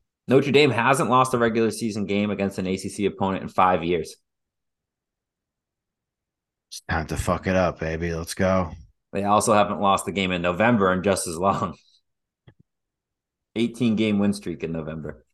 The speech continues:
Speaker 2: Let's go.
Speaker 1: So lots of that, like, you know, we need something to spoil. Like, you need some bulletin material. Throw that up on
Speaker 2: Yeah.
Speaker 1: there.
Speaker 2: Yeah, let's go. Final thoughts?
Speaker 1: On this day in history. Um, so when this is airing, it's November eighteenth.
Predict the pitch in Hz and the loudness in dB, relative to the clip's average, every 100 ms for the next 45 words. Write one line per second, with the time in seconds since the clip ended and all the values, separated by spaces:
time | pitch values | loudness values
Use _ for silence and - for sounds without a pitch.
0 | _ _ 277 _ _ _ _ _ _ _ | _ _ -20 _ _ _ _ _ _ _
1 | - 92 - 90 123 135 90 71 _ _ | -12 -10 -2 4 6 6 4 0 _ _
2 | _ _ _ _ - 90 90 95 107 - | _ _ _ _ 2 4 6 6 4 4
3 | 113 117 - - 110 - 107 101 110 104 | 2 2 -2 -2 -2 0 -2 2 2 4
4 | 117 123 113 127 120 92 - 98 92 117 | 4 2 2 0 0 -4 -4 -2 2 2
5 | 120 90 98 98 117 98 95 101 98 120 | 2 0 -2 -6 -4 0 0 0 -2 -6
6 | 120 127 131 143 151 - 139 123 104 101 | -4 2 2 4 0 0 0 2 0 -2
7 | 82 101 92 82 - _ - - _ _ | 0 0 0 -4 -10 _ -20 -20 _ _
8 | 85 98 92 - 95 113 120 78 - _ | -2 0 0 0 2 4 4 2 -8 _
9 | _ _ _ _ _ _ _ _ _ - | _ _ _ _ _ _ _ _ _ 0
10 | 107 107 104 110 127 135 - - _ _ | 2 2 4 6 6 4 -6 -12 _ _
11 | _ _ _ _ _ 139 156 165 147 151 | _ _ _ _ _ 6 8 8 8 6
12 | 151 - 135 139 135 117 110 127 - 104 | 6 4 6 8 6 6 4 2 2 -2
13 | 92 80 76 92 101 107 101 117 110 110 | 0 0 -4 -8 -2 0 2 2 4 4
14 | 117 120 135 123 - 101 101 98 101 101 | 2 0 -2 -2 -2 2 4 4 2 -2
15 | 92 104 98 95 95 95 95 95 92 98 | -6 -6 -2 0 2 2 0 -2 -6 -6